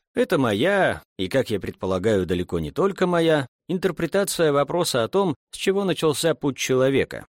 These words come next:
который в конечном итоге является скорее философским. Согласно иным объяснениям, зарождением человеческой цивилизации можно считать другие моменты. Например, когда разгневанный предок решил воспользоваться словами вместо камней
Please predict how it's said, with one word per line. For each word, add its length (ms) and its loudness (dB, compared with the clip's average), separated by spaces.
который 360 -2
в 60 -12
конечном 480 -2
итоге 320 -2
является 400 -4
скорее 360 0
философским. 800 -4
Согласно 640 0
иным 220 -2
объяснениям, 720 -2
зарождением 640 -2
человеческой 680 0
цивилизации 800 0
можно 320 -2
считать 420 -2
другие 460 -2
моменты. 640 -4
Например, 420 0
когда 280 -2
разгневанный 580 0
предок 400 -2
решил 320 -2
воспользоваться 720 -2
словами 680 0
вместо 420 0
камней 540 0